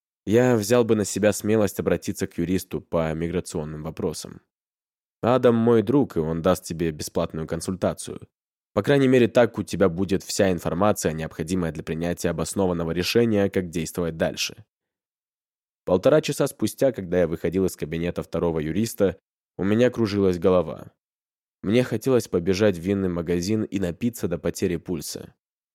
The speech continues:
Но моя маленькая девочка осталась у родителей – и я знал, что Билли тоже не терпится узнать, как прошла моя встреча.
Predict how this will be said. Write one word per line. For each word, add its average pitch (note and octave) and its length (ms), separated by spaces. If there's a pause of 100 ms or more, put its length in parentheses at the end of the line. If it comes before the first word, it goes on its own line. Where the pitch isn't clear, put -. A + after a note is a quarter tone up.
(260)
Но G2+ 100
моя C3 240
маленькая B2+ 500
девочка A2 520
осталась F2+ 460
у F2 40
родителей – F#2 640 (500)
и F#2 80
я A#2+ 160
знал, C3 280
что A2+ 160
Билли A2 380
тоже G2+ 400
не D#2+ 120
терпится E2 480
узнать, F2+ 420
как F2 160
прошла D#2 340
моя D#2 180
встреча. - 540